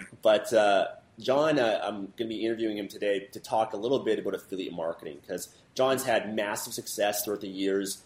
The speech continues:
building online businesses, being involved with affiliate marketing, and I thought he'd be the perfect person to pick the brain of, um, and ask some questions, uh, related to your business model and, and, um,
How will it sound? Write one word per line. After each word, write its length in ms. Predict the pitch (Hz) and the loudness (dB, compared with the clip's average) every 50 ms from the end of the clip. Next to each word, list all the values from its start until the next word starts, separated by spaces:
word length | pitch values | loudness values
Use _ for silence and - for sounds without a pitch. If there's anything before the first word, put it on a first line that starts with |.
| _ _ _ _ | _ _ _ _
building 240 | _ 107 110 107 101 | _ 0 0 2 2
online 380 | 98 101 104 104 107 101 98 87 | 2 2 2 2 2 0 0 0
businesses, 680 | 95 95 92 101 95 90 - - 98 95 92 90 87 | -2 -4 -4 -4 -4 -4 -2 0 0 0 0 -2 -4
being 160 | - - 95 101 | -4 -4 -2 -2
involved 380 | 98 90 92 92 90 92 90 | -2 2 4 4 4 4 2
with 140 | 92 87 - | 0 -6 -8
affiliate 360 | 90 - - 98 90 90 - | -12 -6 -4 -2 -2 -2 -2
marketing, 600 | 82 87 87 85 85 - 95 90 87 87 90 - - | -2 -2 -2 -2 -2 -2 -2 -2 -2 -2 -4 -6 -6
and 240 | 85 85 85 85 82 | -4 -4 -2 -2 -2
I 40 | 82 | -2
thought 200 | - 104 98 95 | 0 0 -2 0
he'd 140 | 92 92 | -2 -6
be 120 | - 95 87 | -6 -4 -6
the 80 | - | -6
perfect 500 | - - - 123 113 - 107 101 - - | -6 -4 -2 -2 0 0 -2 -6 -6 -2
person 420 | - 104 107 104 - - 90 87 82 - | 0 0 0 0 0 -2 -2 -4 -4 -4
to 180 | - 90 - - - - - _ _ | -4 -4 -4 -4 -10 -20 -20 _ _
pick 180 | - 175 - | -2 0 2
the 80 | - 135 | 2 0
brain 360 | 110 107 107 113 117 120 117 | 2 4 4 6 6 6 6
of, 260 | 104 98 95 87 - - - - - _ _ _ _ | 6 6 4 4 2 -4 -14 -20 -20 _ _ _ _
um, 260 | 95 98 95 92 92 | 2 2 4 4 2
and 140 | 80 90 95 | -2 -2 -2
ask 220 | 98 107 107 - | -2 -2 -4 -4
some 100 | - 110 | -6 -6
questions, 640 | - - 117 110 - - - - - - - - - - - | 0 2 0 0 2 -2 -8 -8 -6 -8 -8 -10 -8 -4 -2
uh, 120 | 87 87 87 | -2 0 0
related 340 | 95 95 101 98 101 95 | 0 0 0 0 0 -2
to 80 | - - | -4 -4
your 120 | 95 92 | -4 -4
business 380 | 87 - 98 95 - 101 95 - | -2 -2 -4 -2 -2 -4 -6 -2
model 440 | 98 90 90 92 92 92 92 95 90 | 0 2 2 4 4 4 4 4 2
and, 140 | 82 80 - - - _ _ _ _ | 0 -2 -10 -16 -20 _ _ _ _
and, 340 | 87 90 90 90 90 90 87 | -2 0 0 0 0 0 2
um, 480 | 92 90 87 87 87 85 85 82 78 | 2 2 2 2 0 -2 -4 -8 -10